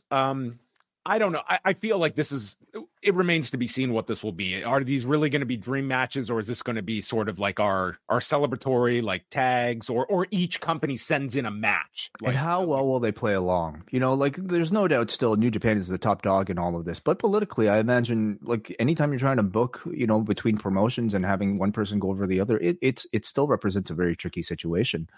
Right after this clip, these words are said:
Speaker 2: So
Speaker 1: And we
Speaker 2: Um,
Speaker 1: might not even get interpromotional on this show.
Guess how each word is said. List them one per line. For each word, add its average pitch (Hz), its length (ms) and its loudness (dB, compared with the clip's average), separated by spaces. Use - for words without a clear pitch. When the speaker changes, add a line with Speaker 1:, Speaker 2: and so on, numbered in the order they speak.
Speaker 2:
So 78 300 -8
Speaker 1:
And 156 120 0
we 170 60 2
Speaker 2:
Um, 165 60 0
Speaker 1:
might 180 120 0
not 160 140 2
even 135 160 -2
get 135 120 2
interpromotional 90 720 -8
on 78 140 -8
this 76 140 -12
show. 78 260 -8